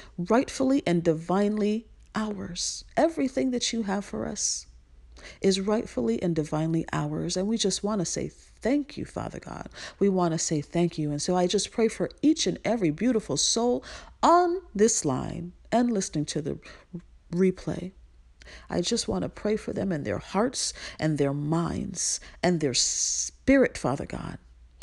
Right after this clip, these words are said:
I pray for their hearts, their minds, and their spirits, and anything, anything that they need, Father God, I pray that you give to them. And Father God, I pray that you reveal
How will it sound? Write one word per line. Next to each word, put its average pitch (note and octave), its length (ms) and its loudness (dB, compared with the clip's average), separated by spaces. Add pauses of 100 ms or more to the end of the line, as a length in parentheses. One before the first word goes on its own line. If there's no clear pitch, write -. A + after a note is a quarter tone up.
(240)
I D#3 120 4
pray A3+ 260 2
for - 160 -6
their - 140 -4
hearts, C#4+ 480 -2
their - 140 0
minds, G#3+ 600 -2
and E3 160 0
their - 140 -2
spirits, - 1300 0 (260)
and A3 260 -2
anything, D#4+ 720 0
anything E4 640 4
that G3+ 200 2
they E3+ 140 6
need, F3+ 320 4
Father B2 260 0
God, A#2+ 160 2
I G2 100 0
pray B3+ 260 2
that G3+ 260 2
you D#3 160 0 (120)
give A3+ 360 6 (320)
to - 360 6
them. - 380 -4 (380)
And A#3+ 200 6
Father D4+ 280 2
God, C4 180 6
I A3 80 8
pray F4 240 2
that G4 240 4
you C#4+ 80 6
reveal C4+ 680 4